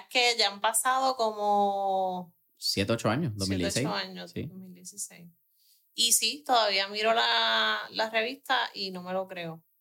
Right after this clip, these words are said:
Speaker 1: Igual me pasa con, con el Facebook que te, que te trae las memorias de cuando salió, ¿verdad?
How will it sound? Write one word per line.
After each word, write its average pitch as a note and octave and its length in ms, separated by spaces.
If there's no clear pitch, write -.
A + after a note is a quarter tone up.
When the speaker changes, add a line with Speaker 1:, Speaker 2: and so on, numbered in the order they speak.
Speaker 1:
Igual A3 320
me A3+ 100
pasa C#4 360
con, G#3 320
con G3+ 180
el G3 80
Facebook - 640
que F#3+ 140
te, F3 500
que - 80
te F3 160
trae F3 340
las G#3+ 140
memorias A3 600
de G3+ 200
cuando G3 540
salió, F#3+ 920
¿verdad? G3 200